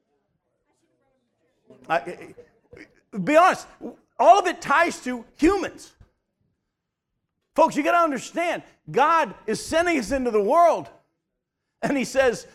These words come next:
"The world's not gonna like 'em because they didn't like me." And Father, I want you to sanctify them in your truth. Your word is truth. I want you to get 'em so centered in your word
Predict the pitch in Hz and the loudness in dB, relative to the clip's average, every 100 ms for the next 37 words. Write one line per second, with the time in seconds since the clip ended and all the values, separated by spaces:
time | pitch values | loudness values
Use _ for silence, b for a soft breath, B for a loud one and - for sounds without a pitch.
0 | b 196 202 330 359 269 269 311 285 254 | b -4 0 2 0 -2 -4 -4 -4 -2
1 | 247 339 339 127 _ _ _ _ _ _ | -2 -4 -8 -18 _ _ _ _ _ _
2 | _ 202 233 220 285 330 311 277 240 339 | _ -8 -4 -2 -2 0 0 -2 -4 -4
3 | - _ _ _ _ _ _ _ _ _ | -6 _ _ _ _ _ _ _ _ _
4 | _ _ _ _ _ _ - 190 165 285 | _ _ _ _ _ _ -10 -8 0 2
5 | 311 220 320 339 311 269 247 - - 302 | 2 2 2 2 0 -2 -6 -8 -6 -4
6 | 311 - - 269 262 247 247 277 247 226 | -4 -8 -4 -4 -2 -6 -4 -4 -4 -4
7 | 226 220 214 - 165 123 - _ _ _ | -2 -4 -4 -10 -10 -10 -20 _ _ _
8 | _ _ _ _ _ - 262 277 202 339 | _ _ _ _ _ -4 -2 -2 0 0
9 | 294 180 135 - _ - 170 - - 151 | 2 -2 -8 -16 _ -8 -8 -8 -8 -8
10 | 113 - _ _ _ _ - 302 349 320 | -10 -20 _ _ _ _ -2 2 2 0
11 | 269 202 311 262 - - 339 - - 320 | -2 -4 -2 -4 -4 -2 -2 -4 -4 -4
12 | 311 262 233 247 311 262 233 185 180 | -2 -4 -8 -8 -8 -4 -2 -2 -6